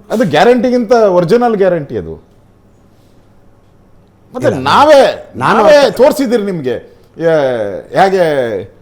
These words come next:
Speaker 1: ಸಹಾಯ ಮಾಡ್ಬೋದು ಅಂತ ತೋರಿಸಿದಿರಿ. ನಾವು ಗ್ಯಾರಂಟಿಗಳ ವಿರೋಧಿಗಳಲ್ಲ. ನಾನು, ನಾವೇನು ಹೇಳಿದಿರಿ, ನೀವು ಯಾವುದೇ ಒಂದು ಅರವತ್ತೈದು ಸಾವಿರ ಕೋಟಿ,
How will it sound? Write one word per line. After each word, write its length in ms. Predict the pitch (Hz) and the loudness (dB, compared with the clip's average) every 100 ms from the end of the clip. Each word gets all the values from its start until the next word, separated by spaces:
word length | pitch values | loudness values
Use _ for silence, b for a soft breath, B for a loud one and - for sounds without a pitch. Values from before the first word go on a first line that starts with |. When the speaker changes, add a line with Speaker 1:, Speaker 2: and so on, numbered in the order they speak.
| _ _ | _ _
Speaker 1:
ಸಹಾಯ 300 | 165 180 202 | 0 2 2
ಮಾಡ್ಬೋದು 480 | 202 190 170 165 156 | 0 -4 -4 -6 -6
ಅಂತ 120 | 160 | -8
ತೋರಿಸಿದಿರಿ. 720 | 202 165 165 - 120 90 82 _ _ _ _ _ - | -12 -10 -12 -12 -14 -14 -18 _ _ _ _ _ -18
ನಾವು 800 | 87 120 185 240 247 254 254 131 | -12 -6 -4 -4 -2 -2 -2 -2
ಗ್ಯಾರಂಟಿಗಳ 760 | 117 143 175 185 165 180 170 180 | 0 2 2 0 -2 -2 0 0
ವಿರೋಧಿಗಳಲ್ಲ. 1080 | 151 131 143 147 131 110 107 104 87 - - _ _ _ _ _ _ - | 0 0 -2 -2 -6 -6 -6 -8 -8 -14 -20 _ _ _ _ _ _ -16
ನಾನು, 400 | 113 147 185 208 - 120 | -10 -6 -6 -6 -10 -6
ನಾವೇನು 480 | 117 175 208 196 | -2 0 2 2
ಹೇಳಿದಿರಿ, 840 | 180 147 123 95 95 135 175 180 _ _ - | 2 -2 -4 -6 -6 -8 -8 -14 _ _ -10
ನೀವು 180 | 208 170 | -8 -4
ಯಾವುದೇ 380 | 127 160 202 220 | -2 0 4 4
ಒಂದು 440 | 202 185 170 151 - | 4 -2 -4 -4 -8
ಅರವತ್ತೈದು 500 | 120 208 208 190 170 | -6 -4 -4 -4 -4
ಸಾವಿರ 340 | - 151 156 | -4 -4 -2
ಕೋಟಿ, 460 | 147 - 170 175 | -4 -4 -6 -6